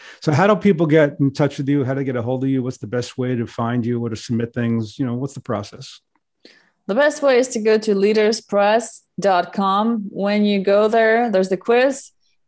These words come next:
Speaker 2: um, that will help you figure out which type of book is the best for you and your business when you do that. Uh, also, when you go to leaders press dot com, you can grab a copy of that book I mentioned, Outsource Your Book,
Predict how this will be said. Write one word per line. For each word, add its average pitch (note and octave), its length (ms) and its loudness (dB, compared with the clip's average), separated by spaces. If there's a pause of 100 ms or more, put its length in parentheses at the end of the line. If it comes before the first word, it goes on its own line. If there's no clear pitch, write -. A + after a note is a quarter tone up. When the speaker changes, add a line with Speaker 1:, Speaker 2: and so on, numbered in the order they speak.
Speaker 2:
um, F3 460 0
that E3+ 200 2
will F3+ 540 4
help F3+ 500 -2
you F3+ 320 2
figure G3 340 0
out D#3+ 300 0 (220)
which G#3 560 -2
type F#3 320 -2
of G3 180 -2
book G3+ 220 -2
is E3+ 180 -2
the E3+ 80 -8
best F#3 680 -2
for G3+ 100 0
you G#3+ 240 0
and A3+ 180 -4
your F3+ 120 -2
business A#3 500 -2
when F3+ 140 -6
you F3+ 60 -4
do F#3 120 0
that. B3 260 -2 (580)
Uh, F3 540 0 (160)
also, C#4 560 2
when B3 240 0
you A#3 80 2
go A#3 140 6
to A#3 100 4
leaders A3+ 380 2
press G#3+ 260 0
dot G3+ 240 0
com, G3 340 -2
you G#3+ 200 0
can C#4 240 2
grab A3 360 4
a G#3+ 80 2
copy F#3+ 440 0
of F3+ 160 0
that F#3+ 180 0
book A#3 160 0
I G3+ 120 2
mentioned, F3+ 560 -4
Outsource F#3 540 0
Your F3+ 120 0
Book, A#3+ 400 2